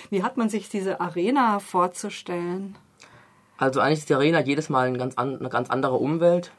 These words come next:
Speaker 2: Die wird künstlich hergestellt in irgendeinem Bereich Panems. Und die wird halt außen begrenzt, dass die Freebooter nicht flüchten können, sondern immer nur drin bleiben müssen. Und die kann immer was anderes sein. Es, die gab mal irgendwo in der, in einer Eisfläche oder in der Wüste.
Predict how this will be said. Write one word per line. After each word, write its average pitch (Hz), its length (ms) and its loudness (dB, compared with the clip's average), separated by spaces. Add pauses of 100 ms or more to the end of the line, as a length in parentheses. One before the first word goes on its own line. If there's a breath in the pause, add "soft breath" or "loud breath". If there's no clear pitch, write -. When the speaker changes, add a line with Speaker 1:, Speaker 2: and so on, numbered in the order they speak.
Speaker 2:
Die 135 80 -2
wird 135 140 0
künstlich 147 340 -2
hergestellt 147 520 2
in 135 80 -4
irgendeinem 127 340 -2
Bereich 120 340 0
Panems. 156 520 -4 (560 loud breath)
Und 139 200 -4
die 135 120 -4
wird 131 160 -2
halt 120 160 0
außen 127 240 4
begrenzt, 147 360 -4
dass 143 140 -6
die 127 100 -12
Freebooter 123 360 -4
nicht 120 100 -6
flüchten 143 300 -2
können, 151 240 -2
sondern 127 200 -4
immer 123 140 -2
nur 123 220 -2
drin 143 320 -6
bleiben 143 320 -4
müssen. 147 320 -6 (520 loud breath)
Und 143 120 -2
die 139 40 -2
kann 131 120 0
immer 147 100 4
was 147 80 4
anderes 147 300 2
sein. 123 220 -2
Es, 120 140 -12
die - 200 -12
gab 120 240 -4
mal 123 360 -6
irgendwo 127 280 -8
in 120 140 -10
der, - 260 -12 (180)
in 123 160 -10
einer 120 240 -4
Eisfläche 143 560 -2
oder 123 160 -4
in 123 80 -4
der 117 140 -4
Wüste. 156 420 -2